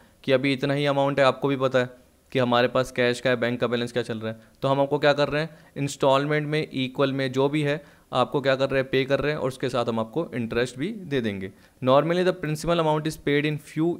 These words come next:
equal installment। देखिए प्रिंसिपल जब भी होती है तो वो होती है कैपिटल वैल्यू या कैश वैल्यू, याद रखना।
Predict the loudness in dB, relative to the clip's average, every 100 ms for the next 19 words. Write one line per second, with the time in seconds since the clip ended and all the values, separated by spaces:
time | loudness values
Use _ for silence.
0 | -4 -4 0 0 -2 -4 -6 -4 -8 -12
1 | _ _ _ _ 0 2 2 0 -4 0
2 | 0 2 2 2 2 2 2 2 2 2
3 | 2 2 2 2 2 2 0 0 2 0
4 | 4 4 4 0 0 0 0 -4 -10